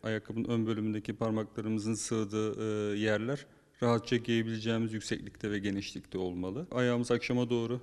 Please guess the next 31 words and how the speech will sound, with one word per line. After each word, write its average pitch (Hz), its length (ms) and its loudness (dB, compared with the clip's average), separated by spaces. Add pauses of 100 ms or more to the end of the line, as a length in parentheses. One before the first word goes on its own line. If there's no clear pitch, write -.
(160)
yavaş 110 300 0
yavaş 117 200 0
şişmeye 117 480 0
başlıyor. 101 560 -2 (120)
Eğer 110 260 0
dolaşım 110 400 2
bozukluğu 113 540 0
varsa, 113 420 0 (500)
e, 107 120 -4
bu 107 80 0
şişme 110 400 -4
daha 113 180 4
fazla 110 380 0
olabiliyor. 107 600 0 (760)
E, 117 220 0
bunun 135 200 4
için, 139 560 0
e, 123 180 0
ayakkabı 123 640 4
alışverişlerini 120 920 2
günün 120 320 0
ilerleyen 120 420 4
saatlerinde 117 920 0
yapmak 120 520 -2 (240)
daha 117 240 0
doğru 113 300 2
bir 117 100 0
ayakkabı 113 560 0
seçmemize 113 760 -2 (100)
yardımcı 110 560 0
olabilir. 117 560 -4